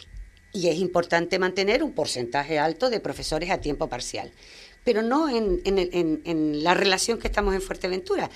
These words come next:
no en esta proporción, porque en esta proporción el profesor contratado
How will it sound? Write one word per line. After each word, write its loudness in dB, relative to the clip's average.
no 2
en 2
esta -2
proporción, -4
porque 0
en 2
esta -2
proporción 0
el -6
profesor -2
contratado -2